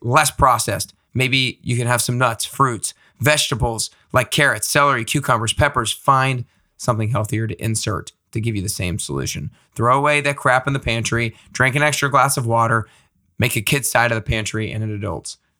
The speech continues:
side to the pantry. Share this with a friend or family member who struggles with the same thing, who struggles with the mindless snacking because they're bored, because they're stressed, whatever. Send them this episode. Send them to nickcarrier dot com slash podcast.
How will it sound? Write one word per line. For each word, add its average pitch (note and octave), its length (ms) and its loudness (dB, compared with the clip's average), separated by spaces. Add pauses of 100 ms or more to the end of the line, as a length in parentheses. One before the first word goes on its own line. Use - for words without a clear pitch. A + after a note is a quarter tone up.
(100)
side - 440 -4
to - 80 -10
the - 80 -6
pantry. - 480 -6 (380)
Share B2 420 2
this A#2 360 -2 (440)
with G#2+ 120 2
a G2+ 40 0
friend G#2 220 0
or A2 40 2
family A2 300 -2
member G2+ 460 -2
who - 120 -2
struggles G#2+ 600 -2 (400)
with A2 140 -2
the G#2+ 100 -2
same G2+ 280 -2
thing, D2+ 240 -4
who G#2+ 100 -2
struggles A2 520 0
with A2 120 -4
the G#2 80 -4
mindless A2 720 0 (340)
snacking G#2+ 640 0
because G#2+ 280 -4
they're G#2+ 100 -6
bored, A2 360 -2
because A2 260 -4
they're - 100 -4
stressed, - 540 -2 (720)
whatever. G2+ 460 -4 (420)
Send G#2 340 -2
them G#2 80 -2
this G#2 140 -4
episode. G2 320 -2
Send G#2+ 180 -2
them A2+ 120 -2
to G#2+ 60 -4
nickcarrier A#2 400 0
dot A2 160 0
com G#2+ 160 2
slash G#2+ 220 -2
podcast. G#2 500 0